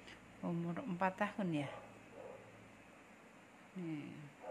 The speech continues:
Nih, karena dia suka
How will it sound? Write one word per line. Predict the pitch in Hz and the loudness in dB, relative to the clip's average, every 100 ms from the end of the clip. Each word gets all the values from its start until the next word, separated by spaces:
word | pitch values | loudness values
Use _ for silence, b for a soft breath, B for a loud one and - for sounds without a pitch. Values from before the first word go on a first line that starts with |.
| - - - - - - - - B B B - - | -4 -2 -4 -6 -14 -16 -16 -16 B B B -16 -2
Nih, | 208 214 220 | 2 4 8
karena | 190 180 185 | 8 10 8
dia | 208 | 6
suka | 247 208 - 175 | 4 2 4 4